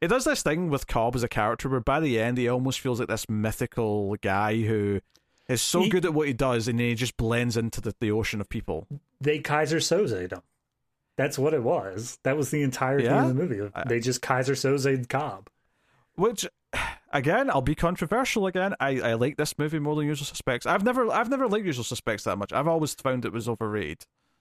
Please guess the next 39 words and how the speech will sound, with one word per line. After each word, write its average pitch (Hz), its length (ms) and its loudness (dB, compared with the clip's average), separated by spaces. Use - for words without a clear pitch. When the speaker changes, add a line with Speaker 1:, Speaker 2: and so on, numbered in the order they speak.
Speaker 2:
Yeah, 160 160 -2
that's 202 180 -2
fair. - 140 -2
I 135 80 4
mean, 147 180 2
I've 143 240 2
only 139 260 2
ever 127 160 2
given 120 200 0
it 101 140 -2
one 120 280 2
watch 117 300 0
through, 120 220 0
like, 104 180 -4
a 95 60 -10
decade 120 400 0
ago. 131 280 2
I'd 107 120 -2
have 107 140 -2
to 101 60 -12
go 104 120 -2
back, 104 380 -2
but 101 320 0
Speaker 1:
And 107 200 2
now 107 140 2
it's 107 160 -2
a - 40 -6
Kevin 110 280 -2
Spacey, 107 380 -2
Bryan 101 280 0
Singer 113 260 -2
movie, 110 360 2
<laughs> - 0 -
and 127 100 0
that 120 100 0
feels 113 240 -2
a 107 40 0
bit 113 180 -2
weird. 127 320 -2